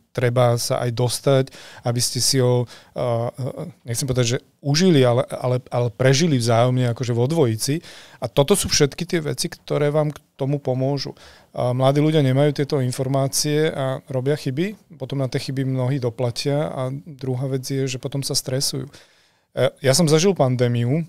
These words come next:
a počas tej pandémie, kedy naozaj mladí ľudia boli veľmi často doma, a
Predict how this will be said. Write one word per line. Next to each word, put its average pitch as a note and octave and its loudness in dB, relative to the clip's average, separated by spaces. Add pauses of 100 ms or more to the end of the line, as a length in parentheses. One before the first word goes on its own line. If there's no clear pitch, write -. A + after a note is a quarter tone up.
a B2 -6
počas C#3 -4
tej D3 -4
pandémie, C#3 0
kedy C3 -6
naozaj B2+ 0
mladí B2+ -2
ľudia B2+ -2
boli B2+ -2
veľmi C3 0
často - -4
doma, A#2 -2 (800)
a B2 -4